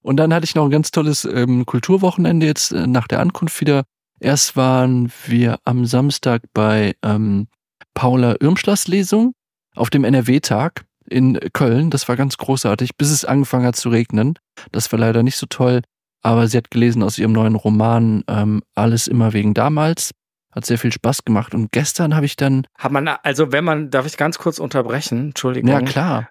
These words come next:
Speaker 2: Wenn man auf dem N-R-W-Tag liest, dann hat man's geschafft, oder? Das ist für mich irgendwie so, no-, also ich wa-, k-, kannte das bis grad nicht, klingt für mich aber nach der Nummer eins Veranstaltung in Deutschland eigentlich.
Speaker 1: Also es war schon eine mystische Veranstaltung, weil da waren überall so weiße Zelte, so ein bisschen so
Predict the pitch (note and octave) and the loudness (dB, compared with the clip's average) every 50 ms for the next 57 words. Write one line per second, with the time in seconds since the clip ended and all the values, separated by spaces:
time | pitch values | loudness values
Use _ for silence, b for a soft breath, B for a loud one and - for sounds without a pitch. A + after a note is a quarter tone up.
0 | _ - B2+ A#2 C#3 D3 - - A#2+ - - C3 C3+ - - B2 C#3+ F#3+ - D3 | _ -4 -2 0 0 0 0 -2 -2 -2 -2 -4 -4 -2 -2 -2 -2 0 0 -2
1 | A#2 A2 C3 D3 E3+ E3+ - - A2 G2 G2 - - A2 A2 A2+ - - - A#2 | 0 2 2 2 2 2 -2 -6 -6 -6 -6 -8 -6 -6 -6 -4 -4 -4 -4 -4
2 | A2 C#3 F#3+ D#3 D#3 - - C#3+ - - C#3+ B2+ - - - - G#2+ C3 C#3 B2 | -4 -2 -2 -2 -4 -4 -4 -6 -4 -2 -2 -2 -4 -6 -6 -2 0 0 0 0
3 | B2 - - D3+ - - C3+ C3 C3 D3 D3 - A3 D#3+ C3 C3 C#3 - - C#3 | 0 -4 -6 -8 -4 -2 -2 0 0 -2 -2 -4 -2 -2 -2 -2 -2 -4 -4 -4
4 | C3 A#2 B2+ B2+ B2 B2 B2 C3 C#3 - - A#2 - - - - - - - - | -2 0 0 0 0 0 0 -2 -2 -2 -4 -4 -4 -4 -4 -4 -6 -8 -8 -8
5 | - B2+ - - - - - - _ - D#3 D#3 - - E3+ F#3+ D#3+ C#3 A#2 - | -4 -2 -2 -4 -4 -6 -12 -12 _ -10 -10 -6 -4 -4 -4 -2 -2 -2 -4 -4
6 | - - B2 - - A#2+ A#2+ - C#3+ C3+ - - - E3+ D#3+ - D3+ B2+ B2+ C#3 | -2 -4 -6 -2 0 -2 0 0 -2 -4 -4 0 0 0 0 0 0 -2 0 0
7 | D#3 C#3+ B2 B2+ B2+ B2+ - - C3+ C3 C3+ C#3 C3+ C3 D3+ D3 C3+ D3 - - | -2 0 0 2 0 0 0 2 2 2 4 4 2 2 2 0 -2 -2 -2 -2
8 | - - C3+ C3+ - - - C3+ B2 - - B2+ - - B2+ A2 B2 C3 D3+ - | -2 0 0 -2 -2 0 0 0 0 0 -2 -6 -4 -4 -4 -2 -2 -2 -2 -4
9 | - - - - G#2+ A2 - - - - - A2+ - - - _ _ _ _ _ | -8 -8 -8 -10 -10 -10 -16 -14 -12 -12 -14 -14 -18 -20 -20 _ _ _ _ _
10 | - A2 A2+ B2 C#3 C3+ - - F#3 G3 F3 E3 G3 G#3 - - E3+ - - B2 | -2 -2 0 2 0 0 2 2 2 4 4 4 2 2 0 -4 -6 -6 -2 -2
11 | C3+ A#2 F3+ F#3+ - - A#2 G#2+ B2 A#2 A2+ A2+ A2+ A#2 A#2 A#2 A#2 - D3+ D#3 | 0 0 0 -2 -2 -2 -2 0 0 2 2 2 4 4 2 2 2 2 2 2
12 | C#3 C3 A#2+ A#2 A2 A#2 C3+ D3 - - - - - B2+ D3 E3 F#3+ E3+ D#3+ C3+ | 2 2 2 2 2 2 2 2 -2 -4 -6 -2 -2 -2 0 0 0 0 0 0
13 | B2 A#2 C3 - - C#3+ C3 A#2+ B2+ A#2 A2+ | 0 0 -2 -2 0 -2 0 0 0 0 -2